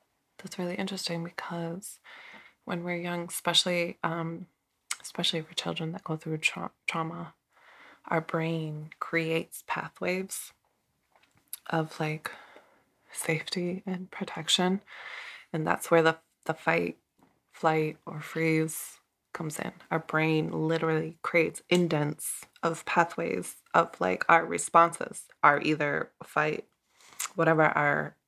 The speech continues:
initial response is for the trauma. And so as adults, those pathways are still being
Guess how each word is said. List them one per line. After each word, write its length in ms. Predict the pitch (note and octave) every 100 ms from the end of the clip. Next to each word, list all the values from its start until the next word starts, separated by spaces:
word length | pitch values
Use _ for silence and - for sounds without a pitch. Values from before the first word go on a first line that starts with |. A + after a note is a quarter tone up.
| _ -
initial 440 | D#3 D3 C#3+ D#3+
response 500 | D3 - C#3+ D3+ D#3
is 320 | E3 F3+ - - - - - - -
for 180 | - E3+
the 120 | D#3
trauma. 500 | D3 D#3 D#3+ D#3+ G3+ - _ _ _ _ _ _ - - - - -
And 160 | D#3+
so 180 | D3+ D#3+
as 160 | D3+ D#3
adults, 680 | D3+ E3+ E3 E3 - - - - - - - _ _ _ _ -
those 220 | D#3 D3
pathways 580 | - G3+ - F#3 E3 D#3+
are 140 | D#3
still 420 | - - F3+ E3
being 540 | D#3 D3+ D#3+ D#3+ D#3+